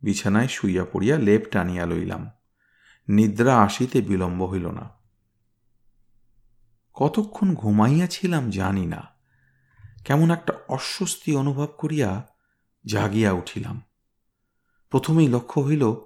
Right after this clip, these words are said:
ঘরটা আলোকিত। ভাবিলাম, "আমি তো মোমবাতি নিভাইয়া শুইয়াছিলাম, আলো জ্বালিল কে?" মনে হইল, হয়তো কোনো কারণে অরুণ ঘরে ঢুকিয়াছিল,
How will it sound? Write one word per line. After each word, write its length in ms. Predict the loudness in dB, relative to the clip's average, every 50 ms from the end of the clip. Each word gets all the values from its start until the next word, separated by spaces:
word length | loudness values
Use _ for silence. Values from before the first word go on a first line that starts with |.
| _ _ _ _ _ _ _ _ _ _ _ _ _ _ _
ঘরটা 400 | -8 -4 -4 -4 -4 -2 0 0
আলোকিত। 520 | 2 2 2 2 0 0 -4 -10 -14 -14 -18 -18 -18 _ _ _ _ _ _ _ _ _ _ _ _ _ _ _ _ _
ভাবিলাম, 640 | -12 -8 -4 -2 0 2 2 2 0 -2 -4 -10 _ _ _ _ _ _ _ _ _ _ _ _ _ _ _ _
"আমি 260 | -6 -6 -4 -6 -8
তো 480 | -6 -2 -2 0 0 0 -2 -4 -6 -10 _ _ _ _ _ _ _ _ -4
মোমবাতি 600 | -2 -2 0 -2 -2 -2 -2 -2 0 0 -2 -2
নিভাইয়া 560 | 0 0 0 -2 0 0 2 2 4 2 2
শুইয়াছিলাম, 800 | 0 -2 -2 -2 0 0 -2 -2 -4 -6 -4 -4 -2 -4 -4 -6 -12 _ _ _ _ _ _ _ _ _ _ _ _ _ _ _
আলো 340 | -6 -4 -2 2 4 4 4
জ্বালিল 400 | 6 4 2 2 4 4 4 2
কে?" 340 | 2 -2 -8 -10 -10 -14 _ _ _ _ _ _ _ _ _ _ _ _ _ _ _ _ _ _ _ _ _ _ _ _ _ _
মনে 160 | 0 2 2 4
হইল, 340 | 4 2 4 4 2 2 0 -4 -10 _ _ _ _ _ _ _ _
হয়তো 320 | _ -2 -2 -2 -2 -2 -4
কোনো 240 | -2 0 0 0
কারণে 600 | 0 0 0 0 2 0 0 0 0 -2 -4 -6 -10 _ _ _ _ -2
অরুণ 340 | 0 2 2 2 2 0
ঘরে 260 | 0 -2 0 0 0 0
ঢুকিয়াছিল, 680 | 0 -4 -2 0 0 0 0 -2 -6 -4 -4 -4 -6